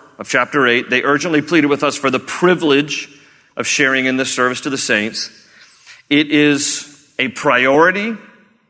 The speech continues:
In verse five, he says, "And they did not do as we expected, but they gave themselves first to the Lord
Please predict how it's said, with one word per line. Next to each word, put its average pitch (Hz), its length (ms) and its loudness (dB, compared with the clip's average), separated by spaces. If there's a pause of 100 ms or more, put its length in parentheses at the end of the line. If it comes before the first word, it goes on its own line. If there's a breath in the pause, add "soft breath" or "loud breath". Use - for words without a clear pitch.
(640)
In 120 160 -4
verse 120 240 -2
five, 165 640 0
he 135 140 -4
says, 139 240 0
"And 131 120 0
they 131 120 2
did 123 180 -2
not 143 260 0
do 156 140 2
as 135 140 -2
we 143 100 0
expected, 156 560 -2
but 147 160 -2
they 131 100 0
gave 139 280 0
themselves 143 480 -2
first 185 520 0
to 180 80 0
the 170 120 -2
Lord 170 420 2